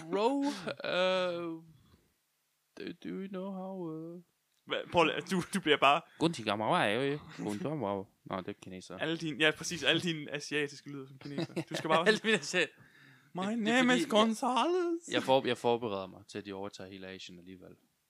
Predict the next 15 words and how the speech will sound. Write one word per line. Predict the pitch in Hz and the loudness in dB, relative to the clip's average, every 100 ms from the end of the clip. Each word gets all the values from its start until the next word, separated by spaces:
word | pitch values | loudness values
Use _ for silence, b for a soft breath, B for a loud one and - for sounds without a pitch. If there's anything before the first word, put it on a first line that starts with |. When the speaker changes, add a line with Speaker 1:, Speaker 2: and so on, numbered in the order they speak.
| - | -6
Speaker 2:
Det | 147 | -4
er | 117 | -4
rigtigt. | 107 - | -6 -4
Speaker 1:
Skal | - | -2
vi | |
ikke | - | 0
til | |
at | 147 | -2
tage | 117 | -2
Australien, | 110 - 131 123 | -4 -4 -6 -6
jo? | 127 - b b - 147 | -10 -14 b b -16 -10
"Gung | 196 208 185 | -6 -4 -2
Huawei, | 160 175 175 180 208 202 - _ _ | -2 0 -2 -4 -10 -14 -20 _ _
Ting | - 170 165 | -14 -10 -10
Ka." | 165 185 190 190 | -12 -14 -12 -14